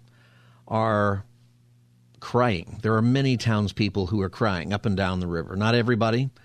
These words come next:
but there's a lot of people just openly weeping and crying everywhere. And he notices this weird thing about this town, that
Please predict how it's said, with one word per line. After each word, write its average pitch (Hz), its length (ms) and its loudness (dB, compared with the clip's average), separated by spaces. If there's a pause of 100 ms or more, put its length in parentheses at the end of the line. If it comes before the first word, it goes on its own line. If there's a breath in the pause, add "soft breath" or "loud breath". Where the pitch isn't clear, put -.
(240 soft breath)
but 110 160 -4
there's 123 180 0
a 120 60 2
lot 127 220 2
of 117 100 -2
people 123 300 0
just 104 200 -4
openly 117 460 2
weeping 98 520 0 (180)
and 98 160 -4
crying 131 440 -2
everywhere. 80 520 -10 (1040 soft breath)
And 131 500 0 (440)
he 175 180 0
notices 208 520 0
this 143 180 -2
weird 156 260 0
thing 151 200 0
about 101 260 0
this 104 160 -2
town, - 420 -4 (640 soft breath)
that 120 420 0